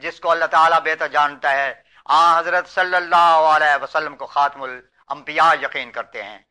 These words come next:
और खुदा ताला ने हम पर ख़त्म नबूवत की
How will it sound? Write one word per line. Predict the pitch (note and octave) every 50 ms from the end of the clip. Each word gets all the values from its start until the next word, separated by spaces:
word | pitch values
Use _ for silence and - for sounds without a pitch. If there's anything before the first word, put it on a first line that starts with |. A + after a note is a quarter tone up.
| _ _ _ _ - -
और | B2+ B2+ C3+ C#3 C#3+ C#3 C#3
खुदा | - D3 C#3 C#3+ D3
ताला | - D3+ D3+ D3+ D#3
ने | D#3 D#3
हम | C#3+ D3+ D#3+ D#3
पर | D#3+ E3 D#3+ D#3+ D3+ - - _ - _ _ -
ख़त्म | - - E3 E3 - F3 F3 F3
नबूवत | E3+ E3 E3 F3 F#3 F#3+ F#3 F#3
की | - F#3 E3